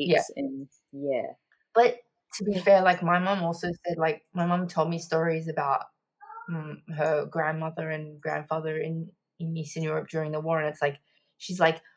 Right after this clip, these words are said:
Speaker 1: where they, sh-, 'cause if you tra-, if you trace back my mum my mum said that all her grandparents and great-grandparents were all really religious Jews, like, with those
Speaker 2: Yeah.
Speaker 1: black hats and the
Speaker 2: Same.
Speaker 1: furry hats and the coats.
Speaker 2: Yeah.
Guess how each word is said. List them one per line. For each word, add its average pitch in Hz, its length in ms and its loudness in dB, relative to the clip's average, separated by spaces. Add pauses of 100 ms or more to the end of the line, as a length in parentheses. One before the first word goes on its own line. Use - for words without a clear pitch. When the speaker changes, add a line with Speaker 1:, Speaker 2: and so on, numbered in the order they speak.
Speaker 1:
where 190 320 8
they, 208 320 6 (180)
sh-, - 160 -18 (400)
'cause 175 240 -6 (160)
if 180 160 -6
you 196 100 -2
tra-, - 260 2
if 185 180 -2
you 196 100 0
trace 165 320 0
back 156 320 0
my 160 140 -2
mum 156 440 -4 (380)
my 170 100 -2
mum 165 200 -2
said 160 220 -2
that 156 140 0
all 156 300 2
her 151 140 -4
grandparents 156 720 -6
and 156 140 -8
great-grandparents 156 880 -4
were 165 80 0
all 160 320 0 (200)
really 165 280 0
religious 165 340 -4
Jews, 208 200 -2
like, 170 220 2
with 170 200 2
those 165 200 4
Speaker 2:
Yeah. 156 80 2
Speaker 1:
black 147 260 2
hats - 300 -8
and 160 120 -4
the 151 60 -6
Speaker 2:
Same. 147 100 0
Speaker 1:
furry 160 260 6
hats 160 280 -2
and 170 120 0
the 156 80 -2
coats. 170 380 4
Speaker 2:
Yeah. 277 120 -4